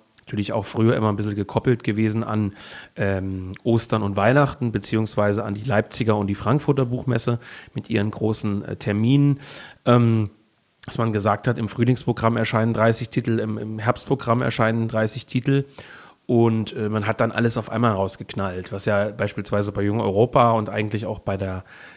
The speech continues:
bei Hydra Comics und selbst bei Antaios und so weiter eigentlich nicht üblich ist. Deswegen interessantes Projekt mit diesen, äh, drei Veröffentlichen-, Veröffentlichungen auf einmal.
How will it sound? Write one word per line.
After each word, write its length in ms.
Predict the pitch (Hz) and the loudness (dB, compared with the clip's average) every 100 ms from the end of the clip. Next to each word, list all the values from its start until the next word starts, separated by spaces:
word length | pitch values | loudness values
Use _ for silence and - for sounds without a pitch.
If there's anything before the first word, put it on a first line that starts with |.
| - | -6
bei 160 | 101 95 | -2 -2
Hydra 260 | 117 107 | 0 -2
Comics 480 | 104 107 107 101 - | 0 0 0 0 -4
und 220 | 101 98 | -6 -6
selbst 480 | - 113 110 113 - | -8 -2 2 2 2
bei 100 | 110 | 0
Antaios 640 | 107 104 107 123 120 - | 0 0 4 4 4 0
und 160 | 135 107 | -6 -2
so 100 | 104 | 2
weiter 380 | 107 113 113 - - - - | 2 4 2 2 -14 -18 0
eigentlich 640 | 139 131 120 113 107 - | 4 4 2 0 -2 -4
nicht 560 | 113 117 147 - - - | -2 4 4 2 -10 -6
üblich 480 | 113 127 151 151 - | -4 -2 -4 -4 -2
ist. 240 | 139 135 | -2 -2
Deswegen 520 | 113 117 117 120 117 | -6 0 0 0 -4
interessantes 520 | 139 117 113 110 143 - | -6 -4 0 0 0 -2
Projekt 540 | - 110 165 - - | 0 2 2 0 -8
mit 200 | 143 - | -8 -6
diesen, 340 | 117 117 110 113 | -4 -2 -4 -4
äh, 100 | 104 | -6
drei 400 | 110 110 117 135 | -2 2 2 2
Veröffentlichen-, 800 | - - - 123 113 120 - - - - - - | -2 -4 -6 -6 -6 -8 -10 -18 -12 -14 -6 0
Veröffentlichungen 840 | 139 156 131 135 131 123 120 120 | 2 2 0 0 0 0 0 -2
auf 260 | 127 - - | -6 -8 -4
einmal. 540 | 107 151 165 165 | 0 2 4 2